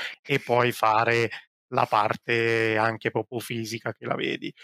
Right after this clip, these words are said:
Io ad esempio dell'inventario fisico ero un grande fan perché dicevo, "Cacchio, questa è una cosa veramente carina che non è che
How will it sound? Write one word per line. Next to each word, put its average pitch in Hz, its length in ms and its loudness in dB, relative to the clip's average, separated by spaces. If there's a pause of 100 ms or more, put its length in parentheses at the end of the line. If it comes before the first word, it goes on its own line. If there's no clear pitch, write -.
(200)
Io - 80 -6
ad 113 60 -2
esempio 123 320 0
dell'inventario 117 720 -2
fisico 120 340 0
ero 113 100 2
un 110 140 -4
grande 117 360 0
fan 117 280 2
perché - 240 -10
dicevo, 117 340 -10
"Cacchio, - 300 -16
questa - 200 -14
è 131 40 -12
una - 80 -12
cosa - 360 -10
veramente 123 380 -6
carina 120 500 0
che 117 280 -2
non 110 180 -2
è 113 80 0
che 113 320 0